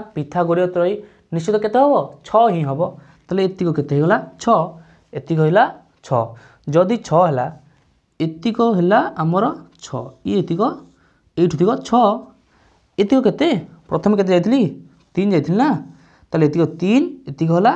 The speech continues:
ଛଅ। ଟୋଟାଲ କେତେ ହେଲା? ଟୋଟାଲ କେତେ ହେଲା? ନଅ ହେଇଗଲା ନା। ଦେଖିଲ, କେତେ ସାଙ୍ଗେ ସାଙ୍ଗେ ଆମେ ବାହାର କରିଦେଲେ। ଏହାକୁ ଯଦି ନ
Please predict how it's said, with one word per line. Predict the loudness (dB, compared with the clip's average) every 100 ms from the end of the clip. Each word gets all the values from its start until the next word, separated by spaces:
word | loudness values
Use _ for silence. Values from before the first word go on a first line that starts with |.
| -4 -20 _ -4
ଛଅ। | 0 0 -2 -16 _ _
ଟୋଟାଲ | -2 2 0
କେତେ | 0 0 2
ହେଲା? | 2 0 -4 -20 _ _ _ -8
ଟୋଟାଲ | -4 -2
କେତେ | -2 -2
ହେଲା? | 0 0 -2 -6 _ _ _ _ -16
ନଅ | -12 -8 -6
ହେଇଗଲା | -6 -4 -2
ନା। | -4 -6 -16 _ _ _ _ _ _ _ _ _
ଦେଖିଲ, | -6 -2 -2 -4 -10 _ _ _
କେତେ | -4 -2 -2 -6
ସାଙ୍ଗେ | -12 -6 -4 -2
ସାଙ୍ଗେ | -4 -4
ଆମେ |
ବାହାର | -2 -2
କରିଦେଲେ। | -2 -2 -4 -4 -14 _ -20 _ _
ଏହାକୁ | -2 -2 0 -4 -4 -10 _ -6
ଯଦି | -2 0
ନ | 2